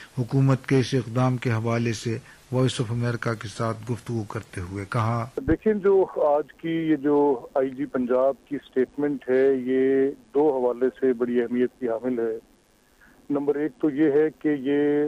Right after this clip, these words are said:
Speaker 2: آ، ہیومن، آ، آ، جو surveillance ہے، اس کو بھی، اس، آ، نیٹ ورک کو بہت strong کیا جائے گا اور all bordering جتنے ہمارے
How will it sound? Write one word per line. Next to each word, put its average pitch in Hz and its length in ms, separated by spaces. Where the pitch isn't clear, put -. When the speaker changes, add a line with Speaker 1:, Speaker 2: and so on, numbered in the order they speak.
Speaker 2:
آ، 131 360
ہیومن، 165 440
آ، 135 40
آ، 127 460
جو 123 80
surveillance 131 680
ہے، 131 180
اس 143 280
کو 147 180
بھی، 139 380
اس، 151 140
آ، - 20
نیٹ 131 260
ورک 139 240
کو 127 300
بہت 143 260
strong 143 380
کیا 143 260
جائے 131 340
گا 139 60
اور 139 200
all 143 380
bordering 131 480
جتنے 131 340
ہمارے 120 480